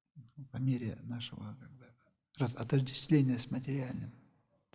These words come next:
По мере того, как мы начнём действовать, как, а, на пути преданности, силой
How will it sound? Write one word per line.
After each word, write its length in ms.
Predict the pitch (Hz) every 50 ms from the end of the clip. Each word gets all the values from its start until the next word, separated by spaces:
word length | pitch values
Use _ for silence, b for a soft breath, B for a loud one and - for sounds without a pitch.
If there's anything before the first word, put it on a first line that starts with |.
| - - _
По 80 | -
мере 220 | 135 160 170 165 160
того, 180 | 170 170 165
как 160 | 147 143 - 156
мы 100 | 151 151
начнём 420 | 143 - - 156 143 135 127 123
действовать, 480 | 123 143 143 135 - - - 101 101 -
как, 300 | - - 110 110 - B B B B B B B B B B B B B B B B B B B B -
а, 520 | - 104 104 107 110 107 98 98 104 110 - B B B B B B B _
на 100 | 151 139
пути 240 | 135 - - - 156
преданности, 680 | 107 131 139 143 147 139 143 135 127 120 - - 120
силой 600 | 113 107 - - - 156 151 147 139 127 117 -